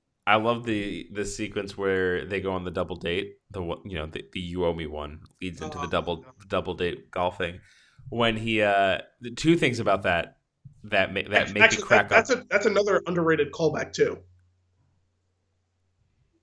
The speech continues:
Speaker 2: Because earlier in the movie, when he's sitting, I think it's the first time he sat in the man cave with Sidney, he says something about, um, like,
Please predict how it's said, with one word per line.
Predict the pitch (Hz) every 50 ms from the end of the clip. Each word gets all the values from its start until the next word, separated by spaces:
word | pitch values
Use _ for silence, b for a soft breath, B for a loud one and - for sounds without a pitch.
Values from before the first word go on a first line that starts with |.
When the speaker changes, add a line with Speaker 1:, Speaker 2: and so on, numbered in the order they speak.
| _ -
Speaker 2:
Because | 202 196 202 190 175 - - - - _ _ -
earlier | 190 196 208 214 220 226 214 208
in | 196 190 175
the | 160
movie, | 165 175 175 175 170 147 139 131 127 - - _ _ _ _ _
when | 151 156 160
he's | 151 147 -
sitting, | - 202 196 202 196 - 160
I | 160
think | 202 233
it's | 233 214
the | 202 - - -
first | 196 196 196 196
time | 202 190 170 170
he | 170
sat | 170 - 175 170 170 170
in | 156
the | 156 147
man | 147 151 151 151
cave | 151 151 147 139 135 131 131 - - -
with | 147 143 139
Sidney, | - - 165 151 147 135 123 113 110 - - - - _ _ _ _ _ _ _ _ _ _ -
he | - 170 -
says | - 185 175 170 -
something | - 185 175 170 180 170 160 139
about, | 143 143 160 151 143 143 139 139 - - - _ _ _ _ _ _ _ _ _ -
um, | 156 156 151 147 143 139 135 135 135 135 131 - - _ _ _ _ _ _ _ _ _ _ _ _ _ _ _ _ _ _ -
like, | 185 160 151 - -